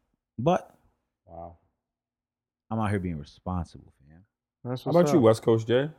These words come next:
Speaker 2: What's the, what's the most expensive want?
Speaker 3: Um,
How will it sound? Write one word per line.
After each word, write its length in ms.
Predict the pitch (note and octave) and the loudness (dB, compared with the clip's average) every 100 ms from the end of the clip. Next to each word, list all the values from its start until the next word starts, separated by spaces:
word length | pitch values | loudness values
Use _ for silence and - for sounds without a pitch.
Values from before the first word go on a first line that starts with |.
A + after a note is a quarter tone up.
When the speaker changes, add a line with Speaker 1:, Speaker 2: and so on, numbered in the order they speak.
| - | -10
Speaker 2:
What's 180 | C3+ | -10
the, 160 | - A#2+ | -8 -8
what's 240 | G#2+ B2 | -6 -10
the 100 | - | -8
most 260 | A2+ A#2+ A#2 | -8 -6 -8
expensive 440 | - - A2+ G#2 G2+ | -14 -12 -10 -8 -8
want? 340 | F#2+ A2+ - _ _ _ _ _ _ _ _ _ _ - | -6 -6 -8 _ _ _ _ _ _ _ _ _ _ 2
Speaker 3:
Um, 520 | C#3+ D3 D3+ D3+ C#3 | 6 8 8 6 2